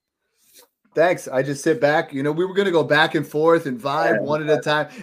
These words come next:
Speaker 1: and that's my same list
Speaker 2: Oh, all
Speaker 1: too.
Speaker 2: you
Speaker 1: So,
Speaker 2: guys.
Speaker 1: yeah,
Speaker 2: <laughs>
Speaker 1: like, every single one of 'em, 'cause I don't, I mean, Drake London, <laughs> people don't realize how young he really is. Like,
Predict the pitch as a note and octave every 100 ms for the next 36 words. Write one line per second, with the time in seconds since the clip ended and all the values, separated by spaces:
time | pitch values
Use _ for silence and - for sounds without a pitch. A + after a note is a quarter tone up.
0 | - D#3+ F#3+ G3+ G3 A#3 A#3 A3 G3+ G3
1 | C#3+ C3+ A#2 A2+ A2 G2+ G#2 G2+ F#2+ F#2
2 | G#2 - - G3 F#3 E3 F3 F#3 - G3
3 | G3 G#3 G#3 F#3 F3 F#3 F3 D3 D#3+ F#3
4 | G#3 G#3 - - - E3+ F3 D#3+ _ C#3+
5 | E3+ A#3 A3 E3 E3+ F3+ F3 E3+ D3+ -
6 | C#3+ _ _ _ _ A3 B3 B3+ A3+ A3+
7 | C#3+ D#3+ F#3+ F#3 E3 D#3 C3 - - E3
8 | F3 D3+ B2+ D3 E3 D#3+ D3 C3 D3+ B2+
9 | C3+ D3+ C3+ B2+ C#3+ B2+ G2+ G2+ _ _
10 | - C3+ C3